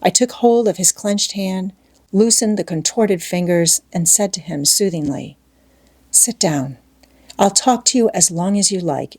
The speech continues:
and hear all you have to say, whether reasonable or unreasonable. He sat down, but he did not get leave to speak directly.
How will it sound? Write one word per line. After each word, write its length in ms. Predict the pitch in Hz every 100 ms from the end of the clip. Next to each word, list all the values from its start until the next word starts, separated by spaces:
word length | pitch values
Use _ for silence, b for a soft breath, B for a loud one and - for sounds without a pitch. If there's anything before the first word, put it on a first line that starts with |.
| -
and 100 | 165
hear 220 | 185 170
all 240 | - 170
you 140 | 175 170
have 200 | 160 -
to 80 | 156
say, 420 | - 143 127 135
whether 300 | - 170 165
reasonable 680 | 156 185 175 196 180 175 175 _ -
or 180 | 170 -
unreasonable. 760 | 170 156 143 135 131 131 135 139 _ _ _ _ _ _ _ _ _ B B B B B B B -
He 140 | 254
sat 320 | 240 277 294
down, 320 | 214 156 139 143
but 140 | 170
he 120 | 220
did 160 | 202 208
not 300 | 226 254 -
get 220 | 185 -
leave 380 | 170 196 151 143
to 80 | -
speak 320 | - 190 165
directly. 640 | - 160 160 - - 139